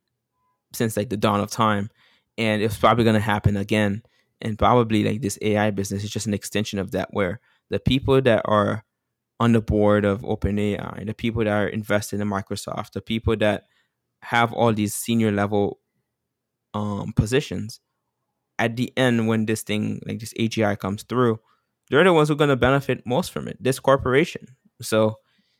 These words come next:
it's gonna be, like, a very few select people winning, and then everybody else is just, like,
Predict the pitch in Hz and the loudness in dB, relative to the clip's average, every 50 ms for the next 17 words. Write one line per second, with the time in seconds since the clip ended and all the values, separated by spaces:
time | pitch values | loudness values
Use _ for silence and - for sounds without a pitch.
0 | _ _ _ _ _ - - 127 131 147 143 135 127 131 123 117 120 117 110 107 | _ _ _ _ _ -6 -6 -2 0 2 2 2 4 4 4 4 4 4 2 4
1 | 107 113 117 117 117 - - 117 117 113 - - 107 107 104 101 - - 117 135 | 2 2 2 2 2 -2 -2 -2 -2 -2 -2 -2 0 0 0 0 -2 -4 -6 -4
2 | 135 - - - - _ _ _ _ _ _ _ _ _ - - 110 110 123 135 | -4 -6 -6 -8 -8 _ _ _ _ _ _ _ _ _ -14 -6 0 2 4 4
3 | 131 113 101 104 110 127 143 - - 117 117 117 113 113 123 127 123 123 120 120 | 4 4 2 0 -2 -6 -8 -8 -6 -2 -2 0 0 0 0 0 2 2 2 2
4 | 120 - - 117 123 127 - 117 120 120 117 - - 120 110 - | 2 2 0 0 -2 -2 -4 -8 -6 -6 -6 -2 -2 -2 -4 -4